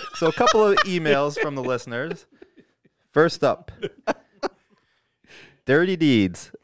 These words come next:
Glad you guys are trying out different drinks and letting us know how they are.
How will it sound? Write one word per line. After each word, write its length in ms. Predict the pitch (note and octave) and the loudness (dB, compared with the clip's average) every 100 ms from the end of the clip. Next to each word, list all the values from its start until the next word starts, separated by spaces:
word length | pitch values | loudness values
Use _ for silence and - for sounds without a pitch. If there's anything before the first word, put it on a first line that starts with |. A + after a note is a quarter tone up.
| _ - - - - | _ -8 -8 -16 -4
Glad 280 | B2+ D3+ F3+ | -2 0 -2
you 80 | |
guys 320 | F3 E3+ E3 D3+ | -2 0 0 -2
are 40 | |
trying 280 | C#3 D3 C#3+ | -4 -2 0
out 180 | C#3 B2 | -2 0
different 320 | B2+ B2 A#2 | 0 0 0
drinks 380 | C3 D#3 E3 B2 | 2 2 -2 -4
and 120 | A#2+ | 2
letting 260 | A#2+ A#2+ | 4 4
us 140 | A#2 - | 0 0
know 200 | A#2+ A2 | 4 4
how 140 | G#2+ | 4
they 140 | G2 G#2+ | 2 0
are. 380 | C3+ C3+ C#3 | 0 0 -4